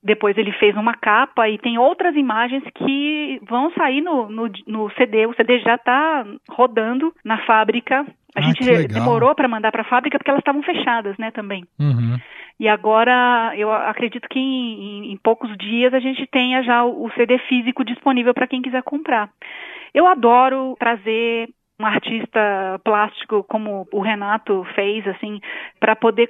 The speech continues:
Speaker 1: contar as histórias das músicas, além do som ter um elemento visual. E isso me ajuda em todos os passos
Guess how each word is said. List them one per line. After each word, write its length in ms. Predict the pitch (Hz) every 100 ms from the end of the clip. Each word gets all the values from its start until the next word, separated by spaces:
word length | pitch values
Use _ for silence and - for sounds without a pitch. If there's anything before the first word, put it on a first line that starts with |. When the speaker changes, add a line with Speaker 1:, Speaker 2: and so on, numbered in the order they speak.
| -
Speaker 1:
contar 360 | 233 233 226
as 80 | 226
histórias 400 | 240 - 226 226
das 200 | 214 220
músicas, 560 | 226 208 196 185 190 180 - -
além 320 | 202 214 254
do 140 | 254 240 -
som 260 | 247 254
ter 360 | 233 254 262 262
um 180 | 254 254
elemento 380 | 247 247 247
visual. 520 | 233 233 233 202 196 - - - - -
E 140 | 240 302
isso 180 | -
me 120 | 294 294
ajuda 880 | 262 233 285 262 269 247 226 214 202
em 140 | 226
todos 320 | 233 262 277
os 120 | 311 -
passos 420 | 254 247 - 262